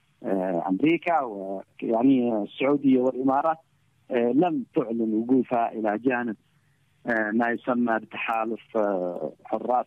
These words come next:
الرخاء، الرخاء، وهذا، آه، شيء، آه، إيجابي، آه، ولكن لتفهم القيادة السعودية والقيادة الإماراتية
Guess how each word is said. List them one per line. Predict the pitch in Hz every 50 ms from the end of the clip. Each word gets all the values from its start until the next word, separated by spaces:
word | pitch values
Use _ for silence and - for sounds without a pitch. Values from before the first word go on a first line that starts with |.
| _ _ -
الرخاء، | 120 113 113 120 - - - 127 110 117
الرخاء، | 117 110 107 - - 156 160 175 185 175
وهذا، | 147 147 160 156 147 180 180 170 - _ _ _ _ _ _ _ _ - - _ _ _ _ _ _ -
آه، | 135 139 135 135 135 131 127 127
شيء، | 120 - - 165 165 160 147 -
آه، | 139 135 131 120 117 113 107 101 98 101 98 104 - -
إيجابي، | 160 175 147 180 147 120 110 - 143 147 - - _ _ _ -
آه، | 131 117 113
ولكن | 107 117 127 143 160 165 - - - 170 160 156 - - _ _ _ _ _ -
لتفهم | 135 - - 202 - - - 113 98 92 - -
القيادة | 117 107 104 113 135 156 185 190 190
السعودية | - - - 131 110 110 101 95 92 101 92 85 85 87 - _ _ _
والقيادة | - 95 113 143 165 180 175 151 147 160 175 180 185 175 185 175
الإماراتية | 160 160 156 156 156 143 123 120 117 113 - - 117 104 98 104